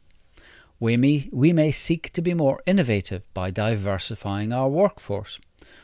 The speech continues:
or we may commit to embracing generative A I to boost the productivity of our content creators, in which case strategy as hypothesis is the way forward.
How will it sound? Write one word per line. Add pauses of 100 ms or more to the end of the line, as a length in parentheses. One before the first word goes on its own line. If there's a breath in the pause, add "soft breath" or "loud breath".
(100)
or
we
may
commit (320 soft breath)
to (160)
embracing
generative
A
I (280 soft breath)
to
boost
the
productivity
of
our
content
creators, (480 loud breath)
in
which
case (180 soft breath)
strategy
as
hypothesis
is
the
way
forward.